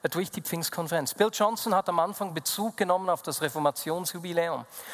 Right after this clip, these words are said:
Und er hat aus persönlicher Ver-, Verbindung zu, äh, der, äh, Re-,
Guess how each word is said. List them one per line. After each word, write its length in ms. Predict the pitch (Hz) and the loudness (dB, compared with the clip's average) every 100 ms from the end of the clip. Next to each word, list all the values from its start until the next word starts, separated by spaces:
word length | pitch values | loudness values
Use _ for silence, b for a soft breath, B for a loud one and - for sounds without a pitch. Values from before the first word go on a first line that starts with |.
| B B | B B
Und 120 | - 190 | 2 4
er 60 | |
hat 160 | 190 - | 4 4
aus 160 | 185 | 0
persönlicher 580 | - 170 175 226 226 202 | 0 0 2 0 0 0
Ver-, 320 | - 202 220 | 2 2 2
Verbindung 680 | - 180 160 202 202 202 196 | 0 0 2 2 2 0 -2
zu, 300 | - 175 143 B B B | 0 0 -2 B B B
äh, 260 | 160 151 147 | 4 6 2
der, 460 | - 151 143 127 - | 2 4 4 0 0
äh, 80 | 151 | 2
Re-, 560 | 143 - 170 - 165 | 4 4 2 0 -4